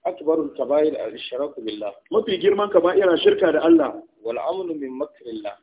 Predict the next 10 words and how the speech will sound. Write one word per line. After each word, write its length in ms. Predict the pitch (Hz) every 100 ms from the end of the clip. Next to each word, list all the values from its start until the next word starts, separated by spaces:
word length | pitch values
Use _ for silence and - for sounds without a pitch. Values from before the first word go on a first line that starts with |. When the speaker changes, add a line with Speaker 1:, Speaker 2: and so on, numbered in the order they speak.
| _
Speaker 2:
Da 80 | 156 160
amincewa 540 | 214 190 - 185 175
daga 180 | 170 151
dabara 420 | 143 143 170 151 151
ta 60 | 139
Allah. 300 | 143 120 - -
Speaker 1:
Wal 180 | 120 113
qunut 240 | 131 151 160
min 200 | 139 123
rahmatillah. 600 | 143 - 123 - _ 104